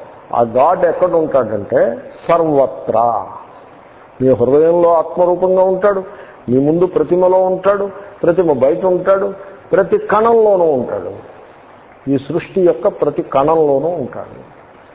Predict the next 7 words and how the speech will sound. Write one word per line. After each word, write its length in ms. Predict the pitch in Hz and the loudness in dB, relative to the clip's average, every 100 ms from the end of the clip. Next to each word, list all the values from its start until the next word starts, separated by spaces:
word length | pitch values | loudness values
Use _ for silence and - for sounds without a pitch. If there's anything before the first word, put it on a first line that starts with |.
| - - - - - | -20 -20 -20 -20 -2
దేవుడు 260 | 131 170 185 | 2 2 2
ఎక్కడ 240 | 156 185 | 0 0
ఉంటాడు 480 | 185 185 180 180 175 | 0 0 2 2 2
అని 200 | 180 175 | 2 2
కాదు 220 | 156 160 | 0 0
ప్రశ్న 400 | 170 143 135 - | -2 -6 -6 -8
ఇక్కడ, 200 | 180 113 | -8 -8